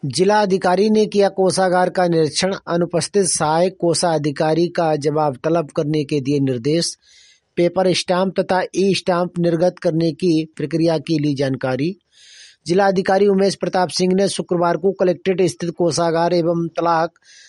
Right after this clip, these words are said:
द्वय तलाक तथा पेंशन अनुभाग का औचक निरीक्षण किया। निरीक्षण के दौरान सहायक कोषाधिकारी अमित सिंह ने अपने पटल पर मौजूद नहीं मिले। इस दौरान उन्होंने को-, कोषागार में मौजूद लोगों से बात की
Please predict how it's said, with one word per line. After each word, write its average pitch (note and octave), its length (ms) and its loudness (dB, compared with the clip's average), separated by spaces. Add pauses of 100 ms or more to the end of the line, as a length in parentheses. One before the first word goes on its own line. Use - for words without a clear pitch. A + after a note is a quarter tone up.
(280)
द्वय F3 240 2
तलाक F3 480 -2
तथा F3 180 -2
पेंशन E3+ 440 -2
अनुभाग D#3+ 640 -2
का E3+ 120 0
औचक E3+ 440 0 (480)
निरीक्षण D#3+ 340 0
किया। E3+ 360 -2 (480)
निरीक्षण F3 340 0
के G#3 220 0
दौरान F#3 420 2
सहायक F3 480 0
कोषाधिकारी E3 1000 0 (520)
अमित F#3+ 260 2
सिंह F#3 300 0
ने F#3 120 2
अपने F3 320 -2
पटल E3+ 320 -2
पर E3+ 180 -2
मौजूद E3 480 0
नहीं D3+ 240 0
मिले। A#2+ 280 -2 (520)
इस E3+ 180 -2
दौरान F3 420 0
उन्होंने F#3 380 2
को-, F#3 260 -4 (100)
कोषागार E3+ 540 0
में F3 120 0
मौजूद E3 460 0
लोगों E3 260 0
से D#3+ 180 -2
बात C3+ 320 -2
की G3+ 260 -4